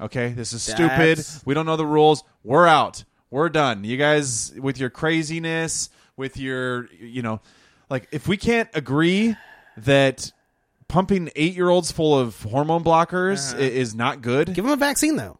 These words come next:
Speaker 1: Y-, well, yeah, yeah, give 'em the vaccine. That's
Speaker 2: Yeah.
Speaker 1: fine. Even, even though, you know, you, the, you don't get 'em the flu shot,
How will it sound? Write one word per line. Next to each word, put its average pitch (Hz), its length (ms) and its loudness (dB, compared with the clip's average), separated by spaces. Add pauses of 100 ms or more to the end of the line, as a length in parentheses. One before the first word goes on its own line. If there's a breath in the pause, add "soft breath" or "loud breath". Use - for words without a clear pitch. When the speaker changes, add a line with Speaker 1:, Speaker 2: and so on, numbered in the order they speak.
Speaker 1:
Y-, 131 220 -12
well, 151 340 6
yeah, 107 340 0
yeah, 104 140 -2
give 113 140 -4
'em 143 40 -4
the 139 60 -2
vaccine. 127 400 0
That's 110 120 -4
Speaker 2:
Yeah. 113 40 -8
Speaker 1:
fine. 104 120 -4 (180 loud breath)
Even, 151 240 0 (140)
even 147 220 -4
though, 139 360 2 (400 soft breath)
you 120 140 -6
know, 110 140 -2
you, 113 200 -4
the, 120 260 -6
you 127 220 -4
don't 135 120 -2
get 135 80 -4
'em 135 100 -6
the 117 40 -6
flu 131 200 -2
shot, 101 420 -4